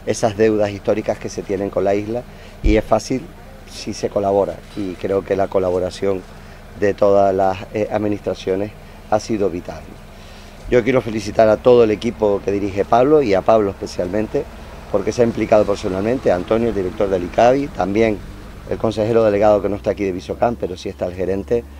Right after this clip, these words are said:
porque, porque sé que es complicado, las obras, los proyectos viejos, las revisiones de precios, llevan muchísimo trabajo,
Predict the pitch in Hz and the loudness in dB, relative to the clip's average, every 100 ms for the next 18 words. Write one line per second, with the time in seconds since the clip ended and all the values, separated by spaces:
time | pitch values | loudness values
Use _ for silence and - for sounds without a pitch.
0 | - - - - 101 - 107 101 98 95 | -20 -20 -4 0 0 2 0 4 4 4
1 | 95 92 87 - - - - - - 113 | 2 2 -2 -8 -20 -20 -20 -20 -6 -6
2 | - - 120 131 123 110 107 127 107 95 | -4 -4 0 0 0 -2 0 2 4 2
3 | 95 - 120 113 107 110 110 - 98 95 | -2 2 4 6 2 0 -4 -4 -6 -6
4 | 107 90 107 104 107 104 98 98 95 104 | -6 -2 -2 0 0 0 -2 -4 -2 -4
5 | 104 101 101 104 95 117 127 117 110 - | -2 -4 -4 -8 -8 -10 -6 -4 -4 -6
6 | 135 - 110 90 87 87 87 - | -10 -8 -8 -8 -8 -8 -8 -12